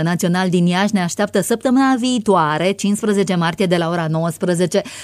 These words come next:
What Happened to the Heart, uh, uh, cu inima cum rămâne. Uh, oameni buni, uh, pentru că e petrecere, hai să le, uh, spunem, uh,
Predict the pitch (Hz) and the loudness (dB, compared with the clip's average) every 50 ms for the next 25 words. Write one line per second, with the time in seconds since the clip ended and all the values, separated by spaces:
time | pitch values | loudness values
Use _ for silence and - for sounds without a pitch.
0 | - - - 208 220 226 220 - - 226 233 226 233 226 220 214 208 208 208 202 | -16 -6 -2 0 0 0 0 -2 -2 -2 0 2 4 6 6 6 6 4 2 0
1 | 185 - 202 190 190 180 160 - 202 202 214 202 180 - - 185 185 175 - - | 0 -2 0 2 2 2 2 0 -2 0 0 0 0 0 2 2 4 2 2 -2
2 | - - - - - - - 196 208 190 180 165 - 208 220 214 220 208 196 185 | -6 -14 -14 -14 -14 -10 -4 -2 0 0 2 4 4 6 6 6 6 6 4 2
3 | 180 - 208 190 165 - 208 190 185 180 170 165 160 147 - - - - - - | 0 -2 -2 -2 0 2 2 4 4 4 2 2 2 0 -2 -4 -8 -16 -20 -8
4 | - - 202 196 - - 220 208 240 247 240 208 180 170 165 233 - - - - | -4 -2 0 0 0 0 0 2 2 4 4 4 4 2 0 -2 -4 -10 -16 -18
5 | - - 196 - 233 254 254 277 - - 233 233 220 226 - - 208 226 262 214 | -6 -4 -2 2 2 2 2 0 0 0 0 2 2 0 0 0 0 2 2 4
6 | 202 190 - - 131 - - - 175 - 170 175 - - - - 277 302 - 359 | 2 2 2 0 -4 -2 -4 -4 -4 -4 -6 -6 -8 -12 -6 -4 -4 -2 0 2
7 | 311 277 247 220 202 190 185 208 - - - - - - - 180 170 170 165 - | 2 2 2 2 2 0 0 -2 -4 -8 -10 -14 -10 -4 -2 0 0 0 0 0
8 | - 214 214 226 208 190 185 185 180 170 165 165 - - | 2 2 4 4 4 4 2 2 2 0 -2 -2 -4 -4